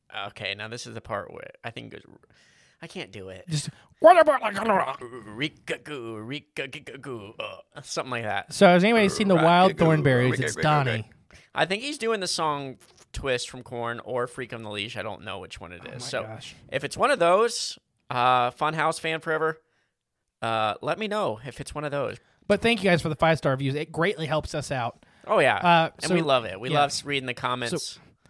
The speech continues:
Speaker 2: yeah, leave a five-star review.
Speaker 1: Yeah.
Speaker 2: So we can
Speaker 1: Hear your
Speaker 2: so we
Speaker 1: name
Speaker 2: can,
Speaker 1: and
Speaker 2: yeah,
Speaker 1: your
Speaker 2: read
Speaker 1: review
Speaker 2: it.
Speaker 1: on the show.
Speaker 2: And eventually, I think we're gonna do a T-shirt giveaway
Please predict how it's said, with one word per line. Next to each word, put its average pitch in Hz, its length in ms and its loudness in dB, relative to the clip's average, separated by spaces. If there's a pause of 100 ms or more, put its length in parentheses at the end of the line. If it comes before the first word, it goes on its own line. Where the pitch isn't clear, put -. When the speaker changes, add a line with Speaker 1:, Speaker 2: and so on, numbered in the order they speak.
(140)
Speaker 2:
yeah, 139 160 -8
leave 151 260 2
a 185 40 2
five-star 170 400 2
review. 131 320 -2 (100)
Speaker 1:
Yeah. 113 220 -8 (120)
Speaker 2:
So - 160 -2
we 143 120 2
can 127 280 -6 (360)
Speaker 1:
Hear 175 140 -4
your 180 100 0
Speaker 2:
so 160 60 4
we 143 80 4
Speaker 1:
name 135 80 2
Speaker 2:
can, 131 120 -2
Speaker 1:
and 123 200 -6
Speaker 2:
yeah, 123 80 -4
Speaker 1:
your 123 80 -2
Speaker 2:
read 139 80 -4
Speaker 1:
review 131 220 -2
Speaker 2:
it. - 20 0
Speaker 1:
on 139 100 -4
the 143 60 -10
show. 151 360 -2 (540)
Speaker 2:
And 170 80 2
eventually, 226 400 4
I 185 60 4
think 196 180 0
we're 170 80 0
gonna 156 200 2
do 131 360 2 (1000)
a 143 80 -2
T-shirt 185 320 0
giveaway 170 480 2